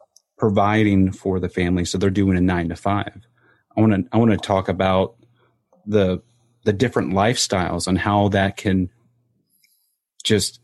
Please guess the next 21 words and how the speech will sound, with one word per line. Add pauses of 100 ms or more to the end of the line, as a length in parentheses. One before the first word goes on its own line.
interact
with
each
other
and
how (580)
we
can
provide
guidance
to
those
two
people (540)
living (220)
and
how
they
can
live (320)
effectively